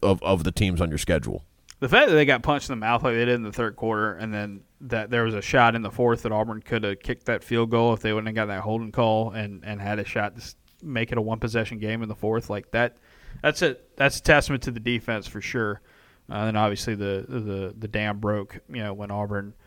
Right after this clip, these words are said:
Speaker 2: punted on fourth and long in, in, in plus territory and then tried to get the ball back quick and gave up a big play. Larry Nixon said
Speaker 1: Hey.
Speaker 2: it af-, Larry Nixon said it after the game. They just, they, they felt like they weren't fitting things as well in the second half. The guys were getting banged up and,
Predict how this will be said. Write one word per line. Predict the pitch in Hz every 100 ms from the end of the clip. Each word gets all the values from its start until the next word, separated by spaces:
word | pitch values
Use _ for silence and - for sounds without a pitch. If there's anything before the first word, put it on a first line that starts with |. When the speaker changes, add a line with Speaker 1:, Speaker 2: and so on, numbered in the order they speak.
| _ _ -
Speaker 2:
punted | - 160 147
on | 139 131
fourth | 120 147 123
and | 127
long | 120 117 120 117
in, | 113 110 110
in, | 123 110 107
in | 110 107
plus | 123 113
territory | - 113 107 117 107 104 101
and | 98
then | 101
tried | 127 113
to |
get | 113
the | 104
ball | 110 107
back | 110 101 101
quick | 113 101 98
and | 92 92 90 _ _ _ _ _
gave | - 107
up | 101 104
a |
big | 107 -
play. | 107 - - - -
Larry | 147 175
Nixon | 170 165 165
said | 156 156
Speaker 1:
Hey. | 147
Speaker 2:
it | 139 143 -
af-, | 156
Larry | 156 151
Nixon | 147 135
said | 151 135
it |
after | 127 117
the | 120
game. | 123 120
They | 113 113
just, | 113 - 131
they, | 117 113 147
they | 139
felt | 113 147 135
like | 127
they | 123
weren't | 120 117 -
fitting | - 143 143
things | 120 127 123 117
as | 113
well | 151 127 123 120 120
in | 120
the | 113
second | - 120 123 110
half. | 113 117 110 -
The | 117
guys | - 110 113 113
were |
getting | 107 107 104
banged | 113 110 110
up | 120 117 117
and, | 107